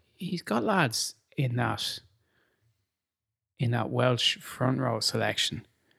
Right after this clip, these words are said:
Dylan Lewis, Rhys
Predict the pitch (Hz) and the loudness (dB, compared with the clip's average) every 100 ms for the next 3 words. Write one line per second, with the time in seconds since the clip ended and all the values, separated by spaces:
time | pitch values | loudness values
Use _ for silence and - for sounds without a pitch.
0 | _ _ _ _ _ _ - 143 131 120 | _ _ _ _ _ _ -4 0 4 4
1 | 117 117 113 - - - - _ _ _ | 6 4 4 0 -4 -6 -12 _ _ _
2 | _ _ _ _ _ 143 139 - | _ _ _ _ _ -2 0 0